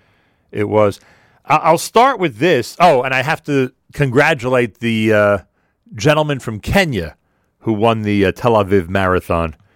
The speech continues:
earlier today. That's right, in Israel. Now you know we've made it, Malcolm.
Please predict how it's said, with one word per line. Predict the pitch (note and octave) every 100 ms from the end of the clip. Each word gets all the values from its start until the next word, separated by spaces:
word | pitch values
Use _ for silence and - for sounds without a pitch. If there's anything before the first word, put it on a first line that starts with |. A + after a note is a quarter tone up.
| _ _ _ _
earlier | G#2+ G2 F#2+ F2
today. | E2+ - G2 F2
That's | E2 -
right, | G#2+ F2+
in | G#2
Israel. | C3 G2 G#2+ G2+
Now | D#3
you | G#3+
know | A#3+ A#3
we've | A3+ G3
made | A#3+ A#3+
it, | F3
Malcolm. | C#3+ C3 - C3